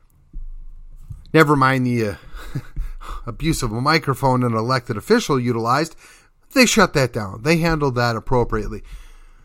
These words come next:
But those same pastors or additional pastors have said nothing about the lockdowns where government overstepped and told the church what to do. You know, when we talk about separation of church and state,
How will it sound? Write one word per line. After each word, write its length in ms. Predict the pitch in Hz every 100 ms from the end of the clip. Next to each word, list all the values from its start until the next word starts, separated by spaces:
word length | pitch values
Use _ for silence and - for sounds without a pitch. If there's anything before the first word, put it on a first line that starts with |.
| - -
But 160 | 175 165
those 220 | 185 175
same 340 | - 202 254
pastors 720 | - 120 101 - - 123 151 - - - - - -
or 240 | 190 185 -
additional 520 | 165 220 233 233 185
pastors 520 | - 127 120 175 170
have 180 | 196 190
said 240 | - 220
nothing 1080 | 190 180 185 196 247 - - 269 214 143 107 - - _
about 260 | 135 156 156
the 60 |
lockdowns 600 | 127 135 165 - 110 107 123
where 140 | 127
government 420 | 113 131 131 123
overstepped 680 | 117 104 - - 139 120 - - -
and 120 | 147
told 180 | 139 156
the 80 | 135
church 360 | - 160 156
what 160 | 156 143
to 140 | 147
do. 320 | 127 208 156 135 - - -
You 120 | 180
know, 80 | 170
when 200 | 156 165
we 100 | 160
talk 260 | 175 196
about 220 | 175 160
separation 580 | - 175 160 165 147 -
of 80 | 139
church 320 | - 156 -
and 80 | 131
state, 420 | - 240 214 185